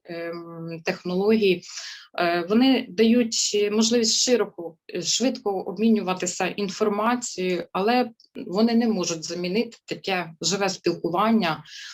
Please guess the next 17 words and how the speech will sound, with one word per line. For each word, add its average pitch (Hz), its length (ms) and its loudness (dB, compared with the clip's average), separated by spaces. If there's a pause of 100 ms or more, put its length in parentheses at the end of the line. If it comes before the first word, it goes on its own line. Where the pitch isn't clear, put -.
(140)
от, 165 360 -2
яке 208 500 2 (240)
відбувається 165 540 -4
безпосередньо 156 880 -6
в 151 60 -8
аудиторії. 147 720 -8 (320)
Ну, 294 240 2 (180)
така 226 240 2
в 220 80 2
мене 185 400 0
коротенька 190 640 -2
доповідь, 170 680 -2 (540)
от, 151 220 -18 (840)
з - 100 -4
приводу 165 560 -6 (100)
такої 160 300 -4
теми. 135 260 -6